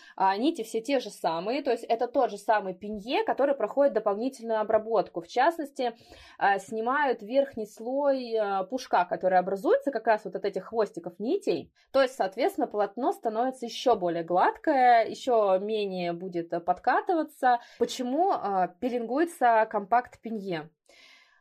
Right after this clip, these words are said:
Если вы берете какие-то супер яркие оттенки, например, неоновые, там добавляется больше полиэстера. Для того, чтобы взялась вот эта неоновая краска яркая, она на хлопок не берется.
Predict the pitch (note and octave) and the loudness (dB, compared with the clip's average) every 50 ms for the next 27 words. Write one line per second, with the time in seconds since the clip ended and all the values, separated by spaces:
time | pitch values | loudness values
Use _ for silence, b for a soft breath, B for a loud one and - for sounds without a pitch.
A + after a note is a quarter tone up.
0 | b b b _ F#3+ F3 A3+ C#4+ F#4+ G4+ - - E4 A#3+ C4+ C#4 G#3+ - A#3+ A#3 | b b b _ -10 -2 0 2 2 2 2 2 2 2 2 0 0 0 2 2
1 | A3+ G#3 G#3 - F3 - F3+ - D4 D#4+ C4 B3 - D4 D4+ - B3 G#3+ G#3+ A#3 | 2 2 2 -2 -8 -10 -6 -4 -2 -2 -2 -2 -2 -2 -2 -2 -2 0 2 2
2 | B3+ C4+ C4+ - G#3+ G#3 G3+ G#3 - - G#3 F#3+ E3+ E3+ E3 - - F3+ G3+ B3+ | 2 2 0 0 0 0 -2 -4 -6 -4 -2 -2 -2 -2 -6 -12 -12 -10 -10 -10
3 | D#4 _ _ _ _ _ _ _ - F#3+ F#3+ F#3+ F#3 - A3 G#3+ A3 A3 G#3+ - | -10 _ _ _ _ _ _ _ -14 -12 -10 -10 -10 -10 -10 -6 -2 -2 -2 -2
4 | - - - - _ _ _ - G#3 A3 A#3 B3+ B3 A3+ G3 F3+ F3+ E3+ F#3+ G#3+ | -2 -4 -8 -12 _ _ _ -8 -6 -4 -2 -2 0 0 0 0 -2 -2 -2 -2
5 | A#3 B3 A#3+ - _ _ _ _ _ _ _ - A#3+ D4 E4+ C#4+ A#3+ G3+ G#3 G3 | -2 -2 -4 -6 _ _ _ _ _ _ _ 0 0 2 2 0 0 0 0 0
6 | G#3 G#3+ A3 B3 C#4 C4+ - A3+ G3+ F#3 F3+ G3+ A3 A#3 A3+ - - A3 - - | 2 4 4 4 4 2 -2 -6 -6 -4 0 2 2 2 2 -2 -8 -10 -6 -4
7 | G#3+ G#3 G#3 G3+ G3+ - - - G3 F3+ E3+ E3 D#3 D3+ - _ - F#3+ G3 G#3 | -4 -2 -2 -2 -4 -4 -6 -2 0 0 0 0 -2 -6 -10 _ -8 -4 -4 -2
8 | G#3 A3 G#3 G#3+ C#4 F4 E4+ - C#4+ A3 A#3 G#3+ F#3+ F#3+ G3+ G#3 G#3+ G#3+ G#3+ G3 | -2 -2 -2 -2 -2 -2 -2 -2 -4 -6 -6 -6 -4 -2 2 2 2 2 2 0
9 | F3+ G#3+ G3+ G3+ G3+ G3 G#3 A3 A#3 A3 G3 E3 D#3+ E3 - - G#3 C4 G4 - | -2 -2 -2 -2 -6 -12 -8 -6 -6 -6 -6 -8 -10 -10 -8 -2 -2 0 0 -2
10 | - - G3+ E3+ G#3 G3+ F#3+ F#3+ - F3+ E3 E3+ A3 D4+ D4 A#3 - - G#3+ C4 | -4 -8 -4 0 0 0 0 0 -4 -8 -6 -4 -2 -2 -2 -4 -4 -2 -2 -2
11 | - A#3 A3+ - G#3 G#3+ G#3+ A3 G#3 F#3+ F#3 F3+ - _ - E3+ F3 F3+ | -2 -4 -6 -10 -10 -12 -10 -6 -4 -4 -4 -4 -6 _ -16 -16 -16 -18